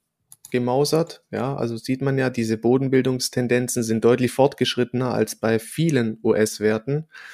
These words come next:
Mit solchen News im Rücken, Ende des Jahres ist ja da, glaub ich, auch nochmal Wahl. Also da will man ja auch nicht alles komplett verkacken bis dahin und so ein bisschen eigentlich das Ganze im guten Licht darstellen. Ähm, ja, also China-Aktien allgemein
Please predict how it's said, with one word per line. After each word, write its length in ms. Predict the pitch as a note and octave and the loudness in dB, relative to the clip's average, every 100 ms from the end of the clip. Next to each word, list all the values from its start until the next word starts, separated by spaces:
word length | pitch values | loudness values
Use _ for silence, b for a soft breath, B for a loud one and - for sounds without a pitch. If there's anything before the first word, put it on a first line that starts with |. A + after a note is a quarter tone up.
| B B B B | B B B B
Mit 120 | - | -6
solchen 340 | - A#2+ A2+ A#2 | 0 2 2 2
News 280 | C3 E3 D#3 | 4 2 2
im 120 | D3+ | 2
Rücken, 360 | D#3+ D#3+ D#3+ | 2 2 0
Ende 340 | D3+ A#2 C3 C3 | 0 0 0 0
des 200 | A#2 - | 0 2
Jahres 360 | A#2+ C3+ C3+ | 2 2 0
ist 100 | B2+ | -2
ja 100 | B2+ | -2
da, 140 | A#2 A#2 | 0 0
glaub 200 | A#2+ A#2 | 2 0
ich, 160 | A2 | 0
auch 100 | A#2 | -2
nochmal 360 | B2 A#2 A2 A2 | 0 0 0 0
Wahl. 440 | A2 B2+ D3 D#3 - | 0 2 2 0 -4
Also 240 | B2 A#2 | -6 -4
da 180 | A2+ A#2 | 0 2
will 120 | A2+ | 2
man 140 | A#2+ A#2+ | 2 2
ja 100 | A2 | 2
auch 120 | A#2+ | 2
nicht 220 | C3 B2+ | 0 -2
alles 280 | A#2 C3 B2 | 2 2 2
komplett 380 | C3 B2 A#2+ B2+ | -4 0 2 2
verkacken 480 | - A#2 C3 - C3 | 0 0 -2 -2 -4
bis 180 | B2 - | -4 -2
dahin 420 | A#2+ B2+ C#3 C#3+ | 0 0 0 -2
und 200 | - B2 | -4 -6
so 100 | A#2+ | -2
ein 80 | B2 | -2
bisschen 340 | B2 A#2+ - A2+ | -2 -4 -4 -2
eigentlich 260 | A2+ B2 | -2 -4
das 160 | - - | -6 -4
Ganze 320 | B2 A#2+ B2+ | -2 -2 -2
im 80 | A#2+ | -2
guten 320 | C3 C3 B2+ | 0 -2 0
Licht 300 | B2 C3+ - | -2 -2 -4
darstellen. 680 | A2 A#2 - A#2 C3 D#3+ - - B B B B B B B - | -4 -4 -2 0 0 -2 -6 -18 B B B B B B B -12
Ähm, 420 | - A2+ A2+ A#2 A#2 | -4 -2 0 -2 2
ja, 200 | C3 D#3+ | 2 4
also 220 | A2+ A2 | 2 0
China-Aktien 720 | - C3+ D#3 C#3 C#3+ - C3+ | -2 0 0 -2 -4 -6 -2
allgemein 680 | B2+ A#2 A2+ A2+ C3 E3+ | 0 2 2 2 2 0